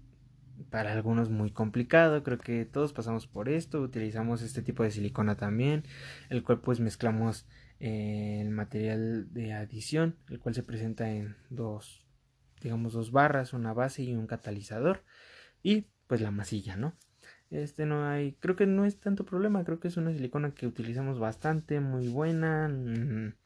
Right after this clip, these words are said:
creo que todos la hemos utilizado y es lo que hasta la fecha sigue siendo excelente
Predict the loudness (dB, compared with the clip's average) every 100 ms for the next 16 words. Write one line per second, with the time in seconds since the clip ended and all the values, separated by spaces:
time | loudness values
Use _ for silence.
0 | _ -20 -20 -20 -20 _ 4 4 6 4
1 | 4 2 0 -6 -6 0 0 2 2 0
2 | -2 -6 -8 -8 -12 _ -20 -20 -20 -16
3 | -6 -4 0 -2 2 2 2 -2 -18 -20
4 | -2 2 2 2 0 2 2 0 -2 -8
5 | -20 -20 -20 -16 -10 -10 -6 -2 2 2
6 | 2 0